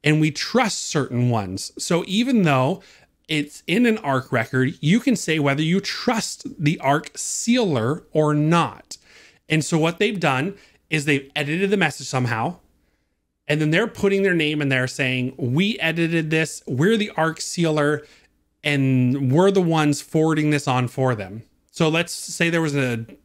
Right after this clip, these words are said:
bad third-party person, you can go to Microsoft and you say, "Hey, my trusted Arc Sealer is not bad company dot X Y Z. So if anything comes from that Arc Sealer, you can block it." And that's what the Microsoft Arc Seal is.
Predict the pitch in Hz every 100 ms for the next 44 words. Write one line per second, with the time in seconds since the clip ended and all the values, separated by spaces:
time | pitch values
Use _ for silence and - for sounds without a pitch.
0 | _ 127 156 139 156 - 160 147 151 143
1 | 151 165 165 175 190 185 - _ 151 151
2 | 175 180 196 196 156 - 139 139 131 135
3 | 135 139 135 196 160 156 165 180 165 175
4 | 165 143 - 143 196 247 - - - 135
5 | 127 123 151 190 156 117 139 139 139 -
6 | 156 143 147 139 131 123 131 - 117 113
7 | 190 143 165 - 151 139 - _ 170 202
8 | 226 214 180 - 202 190 175 160 143 143
9 | - - 294 165 156 175 175 135 123 127
10 | 131 - 95 - 143 135 156 185 - 214
11 | 214 185 151 139 - 143 147 147 - 123
12 | 123 - - 113 110 - 131 101 90 -